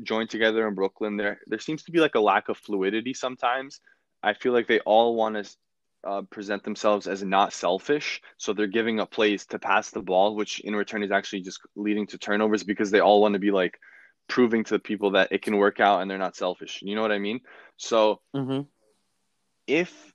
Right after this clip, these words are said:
Speaker 1: this offensive trio doesn't work out, should the Nets trade Kyrie Irving? It's unlikely. They just got James Harden. They gave up so much.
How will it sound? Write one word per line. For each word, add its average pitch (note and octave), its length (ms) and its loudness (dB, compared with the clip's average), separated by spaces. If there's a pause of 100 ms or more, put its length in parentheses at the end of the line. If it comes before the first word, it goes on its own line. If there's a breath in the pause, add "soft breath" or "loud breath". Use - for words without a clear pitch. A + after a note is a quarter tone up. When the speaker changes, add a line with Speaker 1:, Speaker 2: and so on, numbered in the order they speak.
(380)
Speaker 1:
this B2+ 500 -4 (160)
offensive A2+ 500 -2
trio G2 520 -2 (280)
doesn't A#2 260 -2
work G#2+ 240 0
out, G2 260 0 (220)
should - 480 -4
the E3+ 80 -6
Nets C3 400 -4
trade A2 400 -4
Kyrie G2+ 380 0
Irving? G#2+ 340 -2 (640)
It's B2+ 160 2
unlikely. D3+ 580 6
They C3+ 160 6
just D#3 220 0
got D3 160 4
James C3+ 240 2
Harden. B2 320 4
They A2+ 80 0
gave B2 240 4
up A2 100 -10
so A2+ 220 -2
much. G#2+ 380 0